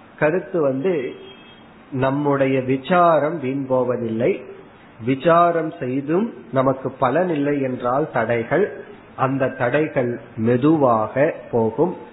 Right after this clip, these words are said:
அந்த மெதுவா போகுங்கிறது இந்த ஜென்மத்திலையும் மெதுவா போகும், பல ஜென்மங்களாகவும் நாம் முயற்சி செய்ய வேண்டியது உள்ளது. இங்க ஜென்மத்துக்கு நமக்கு முக்கியத்துவம் இல்லை. ஜென்மம் ஜென்மம்னே நினைச்சிட்டு இப்ப இந்த ஜென்மத்தை நம்ம விட்டுறக்கூடாது.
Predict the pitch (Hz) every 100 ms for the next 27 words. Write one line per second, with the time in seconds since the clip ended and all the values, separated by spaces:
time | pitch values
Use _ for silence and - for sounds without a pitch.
0 | - - 120 117 127 151 190 190 170 -
1 | 151 147 143 135 131 127 120 190 - 127
2 | 120 147 139 151 156 156 165 165 254 151
3 | 147 147 135 - 127 127 120 123 - -
4 | - 123 120 120 120 135 165 165 160 151
5 | 147 143 - 160 233 226 127 113 110 131
6 | 143 - 143 113 117 160 117 120 117 95
7 | 127 202 110 101 80 - 127 - - -
8 | - - - - - 113 113 127 135 165
9 | 170 175 202 175 160 156 143 165 160 156
10 | 147 139 135 143 - - - - 120 143
11 | 160 170 175 143 143 165 156 165 151 151
12 | 151 160 131 165 151 - 143 135 156 147
13 | 151 151 151 147 131 123 139 127 123 113